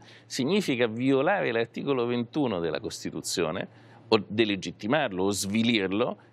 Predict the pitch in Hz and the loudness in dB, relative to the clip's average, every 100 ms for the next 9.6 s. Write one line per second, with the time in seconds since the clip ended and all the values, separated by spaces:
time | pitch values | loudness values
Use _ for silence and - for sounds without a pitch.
0 | _ - 143 156 233 220 127 117 117 123 | _ -2 0 2 0 0 0 0 2 2
1 | 160 147 113 107 - 85 95 98 - - | 2 0 0 -2 -4 -8 -2 0 0 -2
2 | 95 - 107 85 95 - - 107 135 143 | -2 0 2 2 0 -4 0 0 2 0
3 | 156 - 101 - - - 87 82 - 160 | -2 -2 -2 -2 -8 0 0 0 -4 -2
4 | 151 117 104 107 135 113 101 - 87 85 | 0 -2 0 -2 -2 -2 -4 0 0 0
5 | - - 71 - - - - - - - | -4 -4 -4 -6 -20 -18 -18 -18 -20 -20
6 | - - 220 170 113 160 151 147 - 170 | -8 4 4 4 0 0 0 -2 0 0
7 | 151 135 131 160 135 - 92 131 170 147 | 2 0 0 0 -2 -2 -2 0 -2 -2
8 | 135 - - 156 147 135 - 107 110 110 | -4 -2 0 0 2 -2 0 0 2 0
9 | 117 139 - 87 80 78 | 0 -2 -2 -4 -4 -6